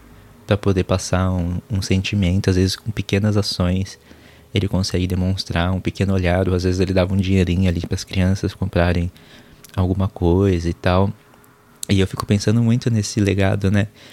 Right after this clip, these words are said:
Porque a, a maioria da minha família também são pessoas mais tranquilas, de tom de voz um pouco mais baixo. Não todo mundo, né? Obviamente.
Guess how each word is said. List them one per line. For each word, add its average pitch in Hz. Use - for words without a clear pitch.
Porque 104
a, -
a 104
maioria 110
da 127
minha 123
família 117
também 117
são 117
pessoas 107
mais 101
tranquilas, 104
de 101
tom 98
de 104
voz 101
um 104
pouco 104
mais 101
baixo. 104
Não 233
todo 101
mundo, 98
né? 98
Obviamente. 101